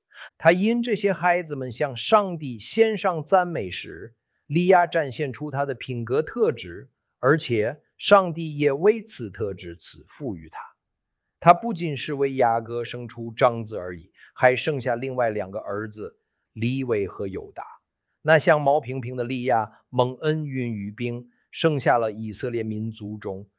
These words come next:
侍奉上帝的祭司之派祭司利未人，并将犹大带到这世上，那应许的血脉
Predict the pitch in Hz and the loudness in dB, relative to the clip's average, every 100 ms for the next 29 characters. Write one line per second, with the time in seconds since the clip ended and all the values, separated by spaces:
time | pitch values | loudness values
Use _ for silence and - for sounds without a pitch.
0 | _ - - 147 143 139 131 117 151 139 | _ -12 -6 -2 -2 -4 -6 0 0 0
1 | 127 135 123 113 110 - 123 123 110 - | -8 -8 -6 -6 -8 -10 -8 -8 -10 -12
2 | 127 127 113 117 - 117 107 104 110 107 | -14 -12 -12 -12 -4 -2 -2 -8 -14 -14
3 | 104 - 107 113 120 _ _ _ 110 113 | -16 -16 -14 -14 _ _ _ _ -4 -4
4 | 117 110 107 104 92 80 - _ _ _ | -2 -2 -2 -4 -8 -10 -18 _ _ _
5 | _ _ _ _ _ - 113 104 113 117 | _ _ _ _ _ -8 -6 0 0 0
6 | 107 107 110 104 107 104 101 110 98 104 | -4 -2 -2 0 -4 -4 -8 -8 -10 -10
7 | 98 98 90 _ _ _ 117 104 113 131 | -10 -10 -14 _ _ _ -10 -8 -4 -4
8 | 135 127 160 127 110 - 123 120 107 80 | -4 -10 -12 -12 -12 -4 -4 -2 -6 -8
9 | 82 | -18